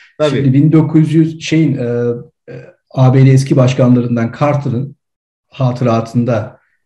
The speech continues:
Speaker 2: geçen bin dokuz yüz seksen basımlı, e, bir kitabı. Orada, e, bu Camp David zirvesini anlatıyor. Yani İ-, İsrail ile Mısır'ın arasını nasıl yaptıklarını anlatıyor. Orada, e,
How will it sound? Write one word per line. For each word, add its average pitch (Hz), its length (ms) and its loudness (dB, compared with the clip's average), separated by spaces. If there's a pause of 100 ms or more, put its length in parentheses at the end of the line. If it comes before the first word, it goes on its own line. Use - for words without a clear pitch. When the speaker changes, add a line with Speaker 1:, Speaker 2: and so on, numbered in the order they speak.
(140)
Speaker 2:
geçen 101 400 -6
bin 110 140 -2
dokuz 120 240 -2
yüz 110 160 -6
seksen 117 600 -4
basımlı, 104 760 -10
e, 139 100 -6 (920)
bir 107 100 0
kitabı. 120 540 0 (520)
Orada, 170 720 0
e, 127 280 0 (220)
bu 165 240 -6
Camp 180 320 0
David 175 300 4 (300)
zirvesini 127 720 2
anlatıyor. 98 480 -6
Yani 110 540 -2
İ-, - 320 -14
İsrail 147 480 2
ile 113 160 2
Mısır'ın 113 500 2
arasını 135 480 0
nasıl 135 240 -2
yaptıklarını - 600 -8 (920)
anlatıyor. 113 560 -4
Orada, 226 640 -2 (260)
e, 120 360 -4